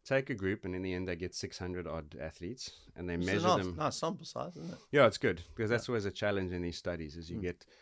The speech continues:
Speaker 1: a hundred people. If, in fact, when you now look also at concussions, given that concussion, whilst too common, is still relatively rare. <laughs>
Speaker 2: Mm.
Speaker 1: It's not like there are,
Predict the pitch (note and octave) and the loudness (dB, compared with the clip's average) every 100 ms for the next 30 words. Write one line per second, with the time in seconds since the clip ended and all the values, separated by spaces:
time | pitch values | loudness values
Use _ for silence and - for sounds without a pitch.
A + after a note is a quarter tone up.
0 | - _ - F#2+ G2 G2 F2+ F2 E2 E2+ | -20 _ -6 -2 0 -2 -2 -4 -4 -6
1 | D#2 - - _ _ _ _ - C3+ - | -10 -16 -20 _ _ _ _ 0 0 0
2 | C3 B2+ - B2 - D#3+ - - - - | -4 -2 2 2 6 6 6 -14 -18 -14
3 | G2+ A2+ C#3 D3 A#2 A#2 A2+ A2 G2+ G#2+ | -4 0 4 4 4 4 4 2 2 -2
4 | - G2+ - F2 - B2 - E2+ E2+ - | -2 -4 -4 -8 -2 -2 -2 -6 -8 -12
5 | _ _ _ - A2 G#2+ G#2 F#2 - F#2+ | _ _ _ -6 -2 0 0 -2 -6 -6
6 | A2 G2+ G#2 F#2 E2+ - _ _ _ _ | -4 -4 -4 -4 -6 -10 _ _ _ _
7 | _ _ - F#2+ F2+ - - - C3+ - | _ _ -2 0 0 -4 -8 -4 -4 -2
8 | E2+ E2+ D#2+ D#2+ - G2+ F2 F2 F2 F2+ | -2 0 -2 -4 -4 -2 0 -2 -2 -6
9 | D#2 D#2+ E2+ D#2 E2+ - D#2+ - - A#2 | -8 -4 -2 -2 -4 -4 -6 -8 -6 -2
10 | G#2 E2+ F#2+ F2+ E2+ E2 | -2 -4 -4 -4 -4 -6